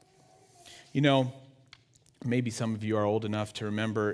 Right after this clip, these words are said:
in two thousand and eight, so at this point I'm working in a financial firm. I'm, I'm an owner, a partner in this financial firm with two other guys. And two thousand and eight, two thousand seven, there's a big financial crisis. Some of you may remember this.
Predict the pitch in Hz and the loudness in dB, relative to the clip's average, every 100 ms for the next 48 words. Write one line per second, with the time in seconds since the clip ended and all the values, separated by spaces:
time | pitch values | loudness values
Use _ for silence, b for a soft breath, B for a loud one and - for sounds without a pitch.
0 | - 101 - 143 139 131 120 113 120 120 | -4 -6 -2 -2 4 4 4 2 4 4
1 | 110 123 110 143 - 139 123 110 113 117 | 4 2 2 0 -2 -2 0 0 -2 -2
2 | 120 113 104 107 110 107 110 - 113 107 | -4 -4 -4 -4 -4 -6 -6 -4 -2 -2
3 | 98 B B B 107 98 101 113 113 113 | -6 B B B -6 -4 -2 -2 0 -2
4 | 104 - 117 117 113 113 B B 117 101 | -4 0 0 0 -4 -6 B B -6 -4
5 | 98 - 104 110 117 110 - 117 113 110 | -6 -4 -4 -4 -4 -6 -4 -2 0 -4
6 | 110 98 - - 123 110 101 101 104 101 | -6 -8 -6 -2 0 0 2 2 2 -2
7 | - B B B B - 113 101 95 - | -8 B B B B -4 0 0 -2 -4
8 | 139 135 127 120 110 107 107 104 - 135 | -2 0 0 -2 -2 -2 -2 -2 -2 -2
9 | 120 117 113 107 107 B B - 104 101 | -2 -2 -2 -2 -8 B B -8 -6 -6
10 | 90 107 104 - 98 95 - 87 87 82 | -6 -4 -4 -6 -8 -8 -10 -8 -4 -4
11 | - - - - 156 - 104 101 101 101 | -6 -10 -12 -14 -14 -8 -6 -4 -4 -4
12 | 95 95 120 120 113 117 110 - | -4 -4 -2 -2 0 0 -2 -6